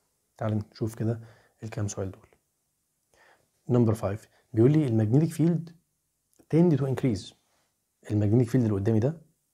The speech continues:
عمال يزيد مع الوقت. اتجاه الكارنت اللي في السيركت، او سوري، الكارنت اللي في السيركت هينكريز ولا ديكريز ولا نو تشينج؟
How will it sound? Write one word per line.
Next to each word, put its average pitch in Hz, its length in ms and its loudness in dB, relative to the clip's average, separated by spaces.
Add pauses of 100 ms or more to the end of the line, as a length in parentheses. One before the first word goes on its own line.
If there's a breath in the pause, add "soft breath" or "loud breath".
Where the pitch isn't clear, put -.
(720)
عمال 120 540 4
يزيد 131 340 2
مع 104 140 -2
الوقت. 92 260 -4 (180)
اتجاه 160 380 2
الكارنت 151 400 2
اللي 110 100 0
في 110 80 -10
السيركت، - 560 -8 (680)
او 104 120 0
سوري، 113 260 2
الكارنت 139 360 2
اللي 110 120 -4
في 110 60 -14
السيركت 110 340 -8 (240)
هينكريز 113 540 0
ولا 107 100 0
ديكريز 117 300 -4
ولا 107 100 0
نو 107 80 2
تشينج؟ 104 300 -6